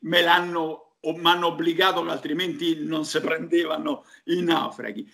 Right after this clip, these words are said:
ma perché no-, noi, come tutte le altre grandi compagnie, diamo del denaro e sosteniamo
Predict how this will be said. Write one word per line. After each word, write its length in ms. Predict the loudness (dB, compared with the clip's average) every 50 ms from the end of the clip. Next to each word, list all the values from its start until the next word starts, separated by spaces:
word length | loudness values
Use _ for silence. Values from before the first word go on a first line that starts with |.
| _ _
ma 160 | -8 -8 -6
perché 560 | -2 -2 -2 0 6 6 6 6 6 4 -2 -6
no-, 400 | -4 -4 -2 -2 -4 -4 -8 -14 _ _ _ _ -6
noi, 640 | 0 4 8 10 10 10 10 8 4 0 -6 -12 _
come 480 | -6 -4 -4 -2 -2 -2 -4 -6 -6 -2
tutte 340 | 2 2 2 2 2 0 0
le 120 | 2 2
altre 300 | 2 2 2 0 -2 -4
grandi 320 | -2 0 0 0 -2 -4 -4
compagnie, 840 | -4 -4 -4 -2 -2 -2 -2 -2 -2 -4 -4 -6 -6 -6 -8 -8 -12 -20 -20 -20 _ _
diamo 640 | _ -20 -8 -2 2 4 6 6 6 4 2 -2
del 200 | -4 -4 -6 -6
denaro 460 | -2 -2 -2 0 0 0 0 0 -2 -4
e 60 | -8
sosteniamo 1040 | -8 -8 -8 -8 -8 -8 -6 -4 -4 -2 -2 -4 -4 -4 -4 -6 -6 -8 -8 -10